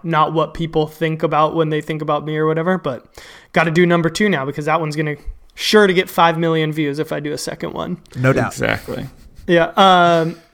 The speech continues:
Speaker 1: and then actually, not, I wouldn't call this one disappointing, but, like, when I just think about the effort that I put into it compared to the outcome of it.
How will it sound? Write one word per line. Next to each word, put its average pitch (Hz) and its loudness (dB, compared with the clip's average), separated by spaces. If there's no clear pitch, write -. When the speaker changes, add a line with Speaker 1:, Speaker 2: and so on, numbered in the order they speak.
Speaker 1:
and 214 4
then 220 6
actually, 254 2
not, 330 2
I 285 4
wouldn't 320 2
call 233 0
this 220 0
one 196 0
disappointing, 180 0
but, 170 0
like, 190 2
when 180 2
I 170 4
just 170 0
think 180 -2
about 170 4
the 156 -2
effort 190 2
that 185 4
I 180 4
put 180 -2
into 180 0
it - -2
compared 180 0
to 170 -6
the 156 -2
outcome 175 0
of 196 2
it. 214 2